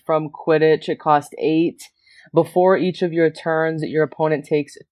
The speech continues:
three damage. So if you can, if you manage to get that out, there's, there's nothing wrong with it. Items stay in play,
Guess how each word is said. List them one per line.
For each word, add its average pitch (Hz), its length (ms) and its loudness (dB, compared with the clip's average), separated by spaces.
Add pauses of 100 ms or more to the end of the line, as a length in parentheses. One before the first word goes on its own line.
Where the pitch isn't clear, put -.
three 156 320 -6
damage. 131 680 -4
So 156 220 4
if 156 180 0
you 202 100 0
can, 262 140 0
if 156 140 -2
you 214 100 -2
manage 175 300 0
to 170 80 -4
get 156 140 0
that 156 140 4
out, 151 380 4
there's, 139 380 -4
there's 135 180 -4
nothing 156 200 0
wrong 147 180 2
with 147 140 -4
it. 117 80 2
Items 139 360 0
stay 143 200 -4
in 131 100 -6
play, 135 440 -2